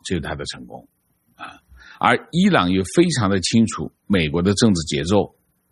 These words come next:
所以伊朗的战略就是沉着打击、谨慎反击，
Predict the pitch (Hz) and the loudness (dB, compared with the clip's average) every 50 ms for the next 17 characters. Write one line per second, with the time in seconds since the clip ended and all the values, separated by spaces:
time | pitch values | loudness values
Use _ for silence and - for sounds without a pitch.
0 | _ _ _ _ _ _ _ - - 135 147 139 120 87 - - _ _ _ - | _ _ _ _ _ _ _ 0 4 4 6 6 4 2 0 -6 _ _ _ 2
1 | 185 196 196 214 233 185 147 85 78 76 80 82 82 - _ - - 175 143 123 | 4 6 6 6 4 4 2 0 0 0 -2 -2 -4 -6 _ 0 2 4 4 4
2 | 117 117 107 92 80 80 87 82 - - 62 58 - _ _ _ _ _ _ _ | 2 2 0 -2 -4 -6 -8 -8 -8 -10 -12 -14 -18 _ _ _ _ _ _ _
3 | _ _ _ _ _ _ _ _ - - - 123 123 147 156 135 98 73 76 82 | _ _ _ _ _ _ _ _ -2 2 4 6 6 6 6 4 4 2 0 -2
4 | 95 117 123 127 - - _ _ _ _ _ _ _ _ _ _ _ _ _ _ | -2 -2 -2 -2 -4 -8 _ _ _ _ _ _ _ _ _ _ _ _ _ _
5 | _ _ _ _ _ - - 104 95 95 90 95 170 165 139 117 87 73 67 69 | _ _ _ _ _ -2 0 2 4 4 4 4 4 4 4 2 -2 -4 -6 -6
6 | 82 104 120 127 127 - - | -4 -2 -2 -2 -2 -4 -8